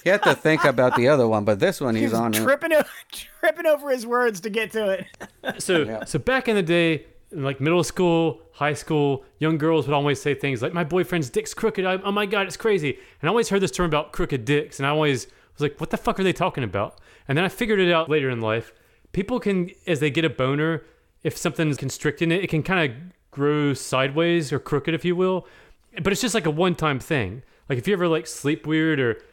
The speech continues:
Speaker 3: have something funky go in your lap whenever you get a boner, it can sort of go to the little to the left, a little to the right. Girls actually thought dudes had permanently crooked dicks, but that's just a boner that went a little wonky.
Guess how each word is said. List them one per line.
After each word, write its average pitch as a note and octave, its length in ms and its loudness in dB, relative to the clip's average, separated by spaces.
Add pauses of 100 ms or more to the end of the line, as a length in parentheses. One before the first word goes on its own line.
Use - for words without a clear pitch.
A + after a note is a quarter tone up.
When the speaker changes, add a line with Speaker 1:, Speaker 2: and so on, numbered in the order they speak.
Speaker 3:
have - 160 -2
something C#3 260 -4
funky D3 320 -4
go C#3 100 0
in F3+ 220 -4
your C3 100 0
lap C#3 260 0
whenever C#3 200 -2
you C#3 60 -2
get C#3 100 0
a C3+ 40 -4
boner, C#3+ 360 -2 (260)
it D#3+ 80 -2
can F#3+ 120 0
sort G3 240 2
of F3 60 -4 (200)
go D3 100 2
to C3+ 40 -4
the C#3 60 -2
little C#3+ 240 2
to C#3 140 -6
the C3+ 40 -2
left, D3+ 200 -2
a D#3 60 -2
little B2+ 100 0
to C3+ 60 0
the C#3 100 2
right. D3+ 300 2 (340)
Girls G#3 360 2
actually G3+ 340 0
thought F#3+ 360 0
dudes D#3+ 280 2
had D3 300 -2 (300)
permanently F3 400 0
crooked C#3+ 380 -2
dicks, - 500 -4 (320)
but F#3+ 160 0
that's F#3+ 180 0
just - 300 -4 (100)
a E3 60 -2
boner D#3 260 2
that D#3+ 140 -2
went D#3+ 180 -2
a E3+ 40 -4
little C3+ 200 0
wonky. B2+ 400 -4